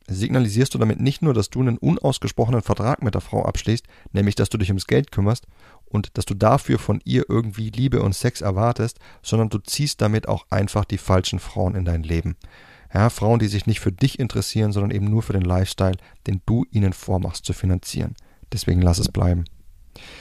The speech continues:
Das nächste Beispiel, eine Frau auf dem ersten Date auf einen Drink einladen und die Beträge im, zu Beginn des Kennenlernens relativ gering zu halten.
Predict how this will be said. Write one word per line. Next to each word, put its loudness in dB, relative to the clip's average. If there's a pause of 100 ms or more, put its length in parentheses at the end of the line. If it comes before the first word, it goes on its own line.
(260)
Das 0
nächste 6
Beispiel, 2 (280)
eine 4
Frau 4
auf 0
dem 2
ersten 0
Date 4
auf -4
einen 0
Drink 0
einladen 0
und -8
die -4
Beträge 0
im, -2 (260)
zu -4
Beginn 2
des -4
Kennenlernens 0 (300)
relativ 2
gering 0
zu -4
halten. -6